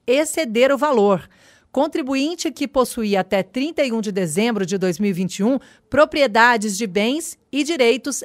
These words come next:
acima de trezentos mil reais. E quem trabalha na atividade rural com rendimentos tributáveis com valor acima de cento e quarenta e dois mil setecentos e noventa e oito reais e cinquenta centavos.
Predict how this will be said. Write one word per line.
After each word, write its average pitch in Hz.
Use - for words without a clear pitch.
acima 226
de 202
trezentos 208
mil 226
reais. 196
E 370
quem 269
trabalha 226
na 233
atividade 226
rural 233
com 214
rendimentos 214
tributáveis 226
com 220
valor 208
acima 240
de 165
cento 254
e 254
quarenta 202
e 180
dois 165
mil 240
setecentos 247
e 262
noventa 202
e 180
oito 170
reais 190
e 277
cinquenta 214
centavos. 170